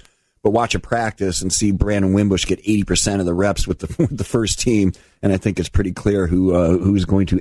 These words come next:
end up being the starter. Kelly did praise Ian Book this week a little bit after kinda knocking him back a week ago. He said he's just been inconsistent. He hasn't, you know, some practices he's doing well, others he hasn't. He says that in consistency here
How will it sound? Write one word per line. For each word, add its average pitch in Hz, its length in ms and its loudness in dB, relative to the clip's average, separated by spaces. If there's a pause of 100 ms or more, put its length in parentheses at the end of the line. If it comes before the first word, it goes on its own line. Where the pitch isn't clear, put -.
end 92 180 2
up 87 160 -2
being 95 200 2
the 92 60 4
starter. 98 520 0 (1040)
Kelly 190 280 0
did 156 260 -2
praise 143 480 0
Ian 107 320 2
Book 127 240 -2 (120)
this 113 240 0
week 120 220 -2
a 110 40 0
little 110 200 4
bit 104 140 2
after 104 220 -2
kinda 117 280 -2
knocking 110 400 0
him 95 200 2
back 107 380 -2
a 95 60 -2
week 117 280 -2
ago. 95 260 0
He 90 80 0
said 98 200 -2
he's 95 100 -4
just - 180 -4
been 95 140 -2
inconsistent. 98 840 -2
He 90 140 2
hasn't, 90 420 0
you 90 80 4
know, 85 80 2
some 101 260 -2
practices 98 520 -2
he's 87 160 -6
doing 95 260 2
well, 101 340 2
others 98 300 2
he 90 120 2
hasn't. 92 300 0
He 95 80 2
says 101 240 0
that 101 160 -2
in 90 80 -8
consistency 113 960 -2
here 101 240 2